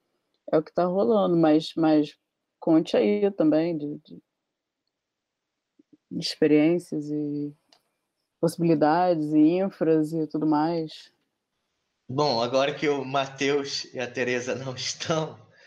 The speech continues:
Speaker 2: é, deixa eu falar com a-, Ana, rap-, rapidinho. Não, eu entendo o que você diz, acho que o YouTube ele pode servir como um paliativo, mas há, há uma série de questões, né? Como o fato de não ter,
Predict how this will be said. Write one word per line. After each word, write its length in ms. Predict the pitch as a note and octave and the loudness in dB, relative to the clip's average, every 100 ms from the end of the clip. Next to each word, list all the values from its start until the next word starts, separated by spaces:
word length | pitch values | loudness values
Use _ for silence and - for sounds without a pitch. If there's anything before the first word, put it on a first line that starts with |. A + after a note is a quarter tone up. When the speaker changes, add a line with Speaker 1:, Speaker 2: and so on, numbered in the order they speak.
| - _ _ | -20 _ _
Speaker 2:
é, 380 | A2+ A#2 G#2+ - | -8 -6 -6 -8
deixa 300 | - C3+ C3+ | -6 -6 0
eu 240 | C#3+ G#2 F2+ | 0 0 -6
falar 460 | - B2 A#2 A2 | -2 2 2 -2
com 260 | - A2+ A2+ - _ _ _ _ _ - - | -6 -8 -8 -18 _ _ _ _ _ -20 -8
a-, 260 | - G2 B2 | -2 0 0
Ana, 100 | A2+ | -2
rap-, 400 | A#2 A2+ - - | -4 -6 -8 -10
rapidinho. 460 | B2+ C3+ C3 A#2+ A#2 - - - | -10 -8 -10 -10 -12 -20 -20 -2
Não, 180 | A3+ | -2
eu 120 | F#3 A3 | 2 0
entendo 300 | A3 G#3+ A3 | 0 -4 -2
o 20 | |
que 80 | F#3+ | -4
você 100 | F3+ | -6
diz, 260 | D3+ F3+ | -4 -2
acho 200 | D#3 - | -2 -2
que 60 | E3+ | 0
o 40 | |
YouTube 360 | E3+ E3+ E3 D#3+ | -2 0 -4 -2
ele 120 | F3+ | -4
pode 320 | F3+ D3 D#3 | -2 -2 -2
servir 580 | - F3 D#3+ C#3 C3 D#3+ | -4 -4 -4 -6 -6 -6
como 180 | D#3 C#3+ | -6 -10
um 100 | C#3+ | -2
paliativo, 920 | C#3 C#3+ D3+ - - D#3+ E3 G3 G#3+ _ _ _ _ _ _ _ _ _ _ | -2 0 -4 -4 -2 -2 -2 -8 -12 _ _ _ _ _ _ _ _ _ _
mas 300 | A2+ D#3+ D#3+ | -6 -4 -2
há, 300 | F3 C#3 - - _ _ | -4 -4 -12 -20 _ _
há 60 | - | -6
uma 140 | D#3+ | -4
série 200 | D#3+ F3+ | -2 -2
de 100 | F3+ | -4
questões, 420 | - G#3 - E3 C3+ | -6 -6 -4 -4 -4
né? 100 | C3+ | -4
Como 600 | C#3 B2+ D#3 E3 E3 _ | -2 -4 -4 -8 -10 _
o 120 | C#3+ | -12
fato 260 | D3+ C#3+ C#3+ | -2 -2 -2
de 60 | |
não 160 | E3 E3 | -6 -8
ter, 680 | E3 D#3+ D#3+ E3 C#3 A#2 | -4 -2 0 0 -2 -6